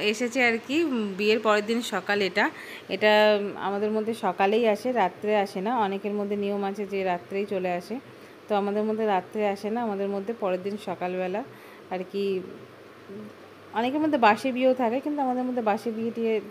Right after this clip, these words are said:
থাকে না, সেই জন্যে থাকা হয় না। এর নিয়মই এটা যে পরের দিন সকালবেলা তো ঘরের থেকে বউ বার হবে। আর এই যে সকালবেলা চলে এসেছে দেখো বউ। তো আমরা এখনও ঘরে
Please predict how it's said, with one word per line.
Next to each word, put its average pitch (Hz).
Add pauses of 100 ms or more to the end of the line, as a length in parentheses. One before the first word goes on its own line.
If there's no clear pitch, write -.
থাকে 202
না, 262 (500)
সেই 226
জন্যে 233 (100)
থাকা 214
হয় 196
না। 294
এর 220
নিয়মই 220 (100)
এটা 262
যে 285
পরের 190
দিন 226 (100)
সকালবেলা 180 (560)
তো - (120)
ঘরের 180
থেকে 208
বউ 196
বার 170
হবে। 190 (120)
আর 190
এই 180
যে 254 (160)
সকালবেলা 190
চলে 185
এসেছে 196
দেখো 190
বউ। 214 (600)
তো 202 (580)
আমরা 220
এখনও 262 (100)
ঘরে 202